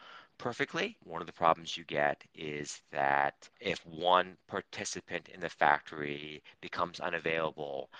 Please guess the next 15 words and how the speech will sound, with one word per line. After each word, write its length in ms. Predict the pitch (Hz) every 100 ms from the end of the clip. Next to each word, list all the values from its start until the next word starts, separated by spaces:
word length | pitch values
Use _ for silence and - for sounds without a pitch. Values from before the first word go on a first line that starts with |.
| -
then 80 | 87
the 100 | 87
other 140 | 82 98
people 320 | - 95 85
in 60 |
the 80 | 80
factory 720 | - 73 71 - 69 67 71 - - -
are 140 | 92
limited 500 | 85 87 92 82 76
in 60 | 73
what 180 | 76 -
they 120 | 73
can 180 | - 78
do 200 | 78 67 - - - - -
and 140 | 82